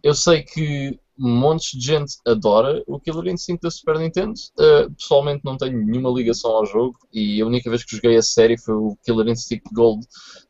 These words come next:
eh, e muito sinceramente não achei nada de especial, mas lá está, eu não tenho nenhuma ligação com o jogo e, enfim, não me disse muito.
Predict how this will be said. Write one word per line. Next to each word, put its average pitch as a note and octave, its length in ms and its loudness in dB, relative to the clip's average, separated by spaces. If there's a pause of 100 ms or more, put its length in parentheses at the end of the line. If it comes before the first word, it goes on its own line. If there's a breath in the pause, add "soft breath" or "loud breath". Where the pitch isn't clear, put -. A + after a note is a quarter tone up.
(100)
eh, A2 320 8
e G#2+ 120 -4
muito B2+ 220 -4
sinceramente A2+ 520 -4
não G#2+ 100 -6
achei G2 360 -6 (360)
nada G2+ 380 -6
de - 60 -16
especial, - 720 0
mas G#2+ 520 -2
lá G#2+ 120 2
está, F2+ 180 -2
eu G#2 140 -4
não G#2+ 80 -4
tenho G#2 160 -4
nenhuma G2 200 -4
ligação F#2+ 380 -6
com F#2+ 140 -6
o F#2+ 40 -4
jogo F#2+ 300 -2 (180)
e, - 280 -10 (420)
enfim, - 320 -10
não G#2+ 120 0
me A2 60 4
disse A2 220 2
muito. F2+ 160 -4